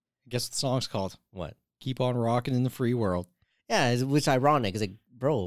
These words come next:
Speaker 2: what the hell is this? Like, that's your song. Your song is literally about freedom."
Speaker 1: Yeah, "Keep on rocking in the free world."
Speaker 2: Oh, I know what song you're
Speaker 1: Yeah,
Speaker 2: talking
Speaker 1: you know
Speaker 2: Okay,
Speaker 1: that
Speaker 2: now I know,
Speaker 1: one.
Speaker 2: now
Speaker 1: Yeah,
Speaker 2: I
Speaker 1: yeah.
Speaker 2: know.
Speaker 1: It's, it's a good song.
Speaker 2: That's the only song I know then.
Speaker 1: Yeah.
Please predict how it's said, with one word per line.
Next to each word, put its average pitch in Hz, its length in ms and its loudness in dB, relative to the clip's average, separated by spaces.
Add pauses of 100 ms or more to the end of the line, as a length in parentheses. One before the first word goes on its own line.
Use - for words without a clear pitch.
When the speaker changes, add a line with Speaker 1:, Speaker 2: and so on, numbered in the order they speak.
(140)
Speaker 2:
what 104 260 -8
the 139 140 0
hell 147 220 0
is 127 60 -2
this? 123 240 0
Like, 92 180 -4
that's 143 280 2
your 208 140 10
song. 156 540 6 (520)
Your 147 80 2
song 165 360 4
is 147 120 2
literally 151 200 8
about 139 180 2
freedom." 135 420 0 (520)
Speaker 1:
Yeah, 123 120 -14 (140)
"Keep 156 200 -2
on 180 360 -2
rocking 175 640 -2
in 175 220 0
the 170 80 -6 (100)
free 175 400 -2
world." 156 420 -2
Speaker 2:
Oh, 180 240 8
I 143 140 4
know 156 120 2
what 120 120 -2
song 113 140 -4
you're 107 80 -4
Speaker 1:
Yeah, 127 80 0
Speaker 2:
talking 113 120 0
Speaker 1:
you 123 60 0
know 104 140 -2
Speaker 2:
Okay, 123 140 2
Speaker 1:
that 120 60 2
Speaker 2:
now 123 140 2
I 113 100 2
know, 98 120 -4
Speaker 1:
one. 101 80 -4
Speaker 2:
now 120 80 0
Speaker 1:
Yeah, 110 40 -2
Speaker 2:
I 104 40 -4
Speaker 1:
yeah. 87 160 -6
Speaker 2:
know. 85 160 -10 (680)
Speaker 1:
It's, 180 120 -4
it's 147 260 -6
a 180 40 -12
good 190 140 -4
song. 202 140 -4
Speaker 2:
That's 214 140 2
the 180 80 0
only 151 160 2
song 135 200 -2
I 139 40 0
know 156 160 -4
then. 104 240 -6 (360)
Speaker 1:
Yeah. 127 180 0